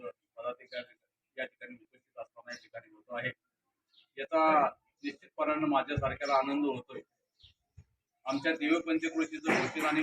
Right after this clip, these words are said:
महाराष्ट्र राज्याचे माजी कृषी राज्यमंत्री आदरणीय दादासाहेब जाधवराव यांच्या दिवे कातवा विविध कार्यकारी सेवा सहकारी सोसायटी या ठिकाणी मला चेअरमन पदाची धुरा सांभाळण्याची संधी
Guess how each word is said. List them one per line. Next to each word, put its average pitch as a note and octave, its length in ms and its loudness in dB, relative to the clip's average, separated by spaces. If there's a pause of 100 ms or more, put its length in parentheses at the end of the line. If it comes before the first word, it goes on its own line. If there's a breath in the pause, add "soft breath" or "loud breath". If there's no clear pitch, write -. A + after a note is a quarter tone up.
महाराष्ट्र D3 500 2
राज्याचे C#3 380 -4
माजी C#3 220 -6
कृषी - 320 -16
राज्यमंत्री - 520 -6
आदरणीय C#3 340 -6
दादासाहेब C3+ 540 -6
जाधवराव D3 380 -8 (1200)
यांच्या D3+ 360 6
दिवे E3 400 4
कातवा E3 460 0
विविध E3 280 4
कार्यकारी D#3 500 0
सेवा D3+ 300 -2
सहकारी D3 440 -4
सोसायटी D#3 640 0 (680)
या D3+ 80 0
ठिकाणी D3+ 400 2
मला D3+ 220 4
चेअरमन G3+ 380 -2
पदाची D4+ 400 -6
धुरा C#4+ 280 -2
सांभाळण्याची C#3+ 540 -4
संधी C#3 400 -2